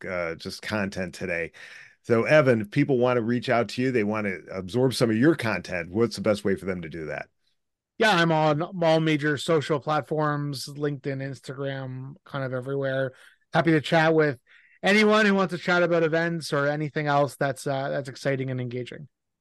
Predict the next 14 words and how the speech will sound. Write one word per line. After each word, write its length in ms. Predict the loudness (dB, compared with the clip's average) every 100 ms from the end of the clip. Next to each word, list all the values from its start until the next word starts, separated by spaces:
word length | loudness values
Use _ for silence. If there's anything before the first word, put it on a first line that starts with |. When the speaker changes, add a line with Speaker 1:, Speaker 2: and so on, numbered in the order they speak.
| -6
Speaker 1:
Outstanding. 720 | -4 -4 -6 -2 0 0 0
I 100 | -2
will 160 | -2 -2
drop 380 | -2 0 0 -2
the 80 | -4
links 380 | -4 -4 -8
into 380 | -8 -6 -4 -4
the, 240 | -2 -2 -2
uh, 20 |
description, 640 | -4 -4 0 0 2 -2
the 80 | 0
show 240 | 2 4 6
notes 300 | 4 2 0
here. 320 | 2 4